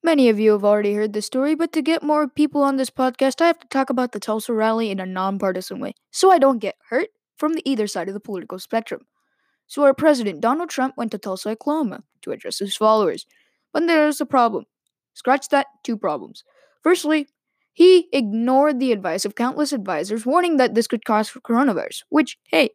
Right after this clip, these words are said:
still exists. Secondly, the date was wrong. Really wrong. He was to be in Tulsa on June nineteenth, or otherwise referred to as Juneteenth, the day when all sla-,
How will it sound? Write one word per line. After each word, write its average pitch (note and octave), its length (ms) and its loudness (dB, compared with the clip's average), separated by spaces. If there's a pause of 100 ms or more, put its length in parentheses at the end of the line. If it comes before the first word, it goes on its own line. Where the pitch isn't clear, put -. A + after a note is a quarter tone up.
still - 300 -10
exists. - 640 -2 (380)
Secondly, D#4+ 560 0 (160)
the A3+ 80 0
date A#3 260 6
was F#3+ 140 -6
wrong. - 180 -12 (540)
Really A3+ 580 6
wrong. F3+ 240 -4 (560)
He C4+ 140 -2
was D#4 240 0
to D#4+ 100 -2
be C#4 320 0
in B3 140 -4
Tulsa B3+ 340 -4
on G#3 260 -6
June A3+ 340 -4
nineteenth, G#3 420 -6 (440)
or A#3 300 6
otherwise A3 400 4
referred F3+ 280 -6
to F3 140 0
as - 220 -4 (240)
Juneteenth, G3+ 540 -4 (360)
the C#4+ 80 2
day E4 240 4
when D#4 160 4
all C#4 220 6
sla-, A3 440 -4